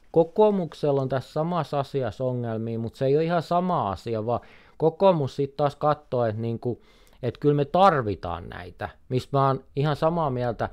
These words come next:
mut sit he ei käsitä sit taas sitä, että, et aika paljon on nimenomaan tällä hetkellä sitä, että nää työnantajat sit oikeasti käyttää hyväkseen näitä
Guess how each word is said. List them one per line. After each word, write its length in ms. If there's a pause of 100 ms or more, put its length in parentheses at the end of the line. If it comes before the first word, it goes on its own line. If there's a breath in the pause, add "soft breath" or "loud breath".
(240 loud breath)
mut 140
sit 200
he 60
ei 80
käsitä 520
sit 300
taas 260
sitä, 500
että, 380 (760 soft breath)
et 220
aika 340
paljon 840 (280)
on 300
nimenomaan 720
tällä 380
hetkellä 720
sitä, 600
että 360 (640 soft breath)
nää 180
työnantajat 1300 (160)
sit 260
oikeasti 640
käyttää 600
hyväkseen 760
näitä 440